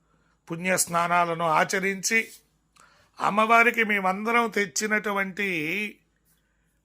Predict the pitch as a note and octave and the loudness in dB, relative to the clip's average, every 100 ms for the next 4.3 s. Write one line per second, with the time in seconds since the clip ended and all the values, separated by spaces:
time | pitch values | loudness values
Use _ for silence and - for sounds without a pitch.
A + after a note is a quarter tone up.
0 | _ C#3 E3+ - A3+ A3 F#3+ - _ _ | _ -6 -6 -4 2 4 2 -4 _ _
1 | _ _ _ _ _ _ _ - D#3 F3 | _ _ _ _ _ _ _ -12 -4 0
2 | F3 F3 F3 F#3+ D3 C#3+ - - D3 E3+ | 0 0 -4 -6 -6 -10 -10 -6 -6 -6
3 | F3+ F3+ - D#3 E3 E3+ D#3+ D#3+ E3+ E3 | -6 -4 -4 -4 -4 -6 -8 -6 -6 -8
4 | E3 E3+ F#3 | -10 -12 -14